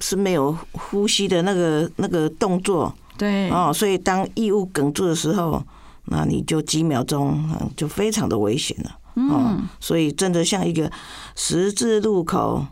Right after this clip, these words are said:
Speaker 1: 哦，的一个交通管制，我们的会厌的功能。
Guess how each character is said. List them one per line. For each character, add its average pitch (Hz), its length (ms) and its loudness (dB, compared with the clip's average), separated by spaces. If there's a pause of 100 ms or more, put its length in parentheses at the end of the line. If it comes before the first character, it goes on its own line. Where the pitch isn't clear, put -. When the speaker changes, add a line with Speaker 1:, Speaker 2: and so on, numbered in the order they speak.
(300)
Speaker 1:
哦， 139 300 2
的 151 80 0
一 156 40 0
个 160 140 0
交 160 280 0
通 156 320 0 (200)
管 - 260 0
制， 156 320 -2 (300)
我 - 120 -4
们 151 80 2
的 156 60 2
会 180 220 2
厌 175 160 2
的 143 100 0
功 151 320 0
能。 - 200 -4